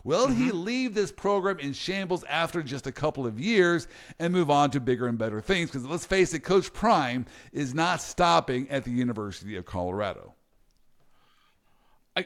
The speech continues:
Speaker 2: I kinda wanna push back on that, talking head, not you
Speaker 1: <laughs>
Speaker 2: specifically. I think that Coach Prime is going to build Colorado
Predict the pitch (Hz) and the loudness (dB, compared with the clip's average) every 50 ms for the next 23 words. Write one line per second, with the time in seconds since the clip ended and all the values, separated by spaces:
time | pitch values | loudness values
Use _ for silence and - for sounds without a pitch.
0 | - - 175 - - 208 220 233 247 233 220 202 196 - - 196 165 - - 147 | -4 -6 -8 -4 -4 -4 -2 -2 -2 -2 -2 -4 -4 -4 -4 -6 -6 -6 -4 -4
1 | 143 143 - 156 156 160 160 151 143 151 - - - - 147 143 143 - 147 131 | -4 -4 -4 -4 -6 -4 -4 -6 -6 -6 -6 -10 -6 -4 -2 -2 -2 -4 -6 -6
2 | 131 127 135 - - 123 127 - - 127 117 117 139 - - - - - - 143 | -4 -6 -6 -6 -8 -10 -10 -8 -8 -8 -8 -8 -10 -12 -16 -20 -20 -20 -16 -12
3 | 139 - 135 135 143 143 165 180 196 190 - _ _ _ _ _ _ _ _ _ | -10 -8 -6 -6 -6 -6 -8 -10 -10 -12 -16 _ _ _ _ _ _ _ _ _
4 | _ _ _ _ _ _ _ _ _ _ _ _ _ _ _ _ _ - 165 190 | _ _ _ _ _ _ _ _ _ _ _ _ _ _ _ _ _ -2 0 0
5 | 226 226 269 254 190 196 175 - - 175 175 175 - - - 160 156 160 160 156 | 0 0 -4 -10 -10 -10 -12 -8 -6 -6 -6 -6 -8 -8 -4 -4 -4 -4 -4 -6
6 | 151 151 147 139 135 131 120 117 117 - - 135 131 135 135 135 135 - - - | -8 -6 -6 -6 -6 -6 -8 -10 -10 -8 -4 -2 -2 -2 -2 -4 -6 -10 -8 -6
7 | 123 120 120 117 117 104 113 123 135 156 185 196 | -4 -4 -2 -4 -4 -6 -6 -4 -4 -4 -4 -6